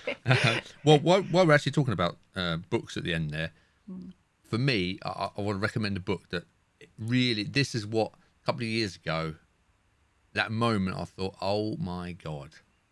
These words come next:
Speaker 1: And it was a book called Free Range Humans.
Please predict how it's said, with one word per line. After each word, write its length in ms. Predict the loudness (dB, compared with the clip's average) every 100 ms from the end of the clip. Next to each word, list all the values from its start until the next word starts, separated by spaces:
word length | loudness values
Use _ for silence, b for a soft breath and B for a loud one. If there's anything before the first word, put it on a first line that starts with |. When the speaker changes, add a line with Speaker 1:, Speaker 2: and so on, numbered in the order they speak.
| _ _
Speaker 1:
And 140 | -2 -2
it 60 |
was 120 | -2 -4
a 60 |
book 280 | -2 -4 -4
called 220 | -8 -8
Free 400 | -10 -4 -2 0
Range 420 | 0 0 0 -2 -6
Humans. 760 | -2 0 0 -2 -10 -18 -20